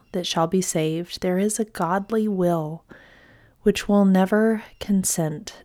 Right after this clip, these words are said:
to sin, and never shall, just as there is an animal will in our lower nature, which can have no good impulses.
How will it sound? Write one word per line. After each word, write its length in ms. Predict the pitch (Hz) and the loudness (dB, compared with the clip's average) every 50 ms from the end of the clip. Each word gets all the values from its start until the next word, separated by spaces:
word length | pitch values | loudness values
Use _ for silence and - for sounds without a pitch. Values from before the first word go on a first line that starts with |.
| _ - | _ -6
to 120 | - 196 | -4 -2
sin, 500 | - - - 165 147 147 156 160 160 - - _ _ _ - | -2 -2 -4 -4 -6 -8 -8 -10 -12 -12 -16 _ _ _ -6
and 200 | 180 175 170 160 | -4 -2 -2 -2
never 260 | 160 156 - 190 190 | -2 -2 -2 -2 -2
shall, 520 | 180 - - 170 151 - 160 180 202 - _ _ _ _ _ _ _ - - _ _ _ _ _ _ _ _ | -2 -4 -8 -10 -10 -10 -10 -10 -12 -14 _ _ _ _ _ _ _ -20 -20 _ _ _ _ _ _ _ _
just 240 | - 196 175 - - | -2 0 0 2 4
as 140 | 220 208 202 | 2 4 4
there 280 | - 196 185 185 185 | 6 6 8 8 8
is 460 | 185 185 180 175 175 175 175 - - - - | 8 8 8 8 6 6 4 0 -2 -4 -4
an 180 | 185 165 165 175 - | -4 -4 -4 -6 -4
animal 560 | - 208 208 220 202 180 156 156 175 185 190 190 | 0 2 4 4 4 4 2 0 -4 -6 -8 -8
will 440 | 190 185 185 165 - - - 160 - _ _ _ | -6 -6 -4 -4 -6 -6 -8 -10 -12 _ _ _
in 140 | - 170 170 | -6 -4 -4
our 180 | 165 151 151 151 | -2 -4 -4 -2
lower 360 | 151 160 180 196 185 165 151 | 0 2 4 4 4 4 2
nature, 560 | 151 151 156 151 - - - 170 180 165 - - - - - - - - - - - - _ _ | -2 -6 -8 -10 -10 -10 -10 -10 -10 -14 -16 -20 -20 -20 -20 -20 -20 -20 -20 -20 -20 -20 _ _
which 240 | - 180 165 - - | -4 -4 -4 -4 -2
can 140 | - 175 160 | 0 0 2
have 200 | 156 156 156 156 | 2 2 0 0
no 220 | 156 165 170 170 | 2 4 4 4
good 240 | 156 151 151 131 127 | 4 2 0 0 0
impulses. 880 | 131 131 131 127 - - 131 135 131 - - 139 131 143 - - - | -2 -2 -4 -4 -2 -2 -2 -2 -4 -4 -6 -6 -6 -6 -6 -6 -8